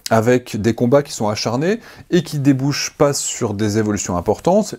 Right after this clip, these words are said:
une attrition qui est plus grave pour les Russes que pour les Ukrainiens, et côté matériel, évidemment, les Russes, il n'y a aucune nouveauté. L'âge moyen des équipements engagés, euh,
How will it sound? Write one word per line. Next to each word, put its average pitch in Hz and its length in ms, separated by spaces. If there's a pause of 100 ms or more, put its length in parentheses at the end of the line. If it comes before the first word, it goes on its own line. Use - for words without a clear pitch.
une 151 160
attrition 147 640 (320)
qui - 80
est 117 60
plus - 200
grave 139 400 (100)
pour 156 200
les 139 100
Russes 143 460
que 143 80
pour 139 180
les 98 180
Ukrainiens, 107 500 (420)
et 151 100
côté 131 300
matériel, 110 400
évidemment, 104 560
les 104 160
Russes, 117 320
il 104 40
n'y 95 40
a - 100
aucune 113 380
nouveauté. 117 480 (400)
L'âge 131 320
moyen 127 220
des 113 220
équipements 117 420
engagés, 113 480 (300)
euh, 95 260